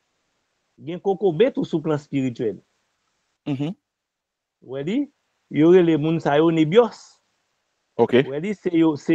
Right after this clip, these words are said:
Speaker 1: yo menm généralement apôtre Paul présenté dans, dans un Corinthiens chapitre trois.
Speaker 2: Ok.
Speaker 1: Ce n'est pas comme à des hommes spirituels que j'ai pu vous parler, mais comme à des hommes charnels, comme à des enfants.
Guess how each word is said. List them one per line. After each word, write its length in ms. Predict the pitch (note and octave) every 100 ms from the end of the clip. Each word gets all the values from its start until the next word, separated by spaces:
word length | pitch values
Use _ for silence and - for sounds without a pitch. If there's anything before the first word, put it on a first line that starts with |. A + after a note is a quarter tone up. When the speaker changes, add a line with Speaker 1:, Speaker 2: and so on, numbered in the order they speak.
| D#3+
Speaker 1:
yo 160 | D#3+
menm 280 | D#3+ A#3 G#3
généralement 520 | D#3+ E3 D#3 D3 E3
apôtre 320 | E3+ D#3 D3+ D3
Paul 220 | D#3+ D3
présenté 560 | D3+ C#3 D3 C3 G3
dans, 460 | F3+ D3 C#3+ C#3 B2+
dans 200 | - C3+ -
un 120 | E3
Corinthiens 380 | D#3+ D#3 D3 D#3+
chapitre 360 | D#3 C#3+ C#3 F3
trois. 280 | F#3 G#3+ _ _ _ _ _ _ _ _ _ -
Speaker 2:
Ok. 100 | -
Speaker 1:
Ce 40 | F#3
n'est 160 | F#3+
pas 160 | F#3 G#3
comme 180 | F#3 E3
à 100 | D#3+
des 280 | E3 D#3 D#3+
hommes 220 | G3+ E3+
spirituels 840 | - - E3+ E3+ F3+ A3+ A3+ D#3
que 140 | D3+ D#3+
j'ai 220 | D3 D#3
pu 220 | B2+ E3
vous 180 | C#3+ C#3+
parler, 460 | D3+ D3+ F3 F#3+ _ _ _ _ _ _ _ -
mais 180 | D3+ E3
comme 200 | F3+ E3+
à 80 | D3+
des 200 | D3 D3
hommes 140 | D#3+
charnels, 440 | C#3+ D#3 E3+ G#3+ C#3
comme 200 | E3 D#3+
à 100 | D3+
des 340 | D#3+ D#3+ B2
enfants. 380 | E3 E3 - C4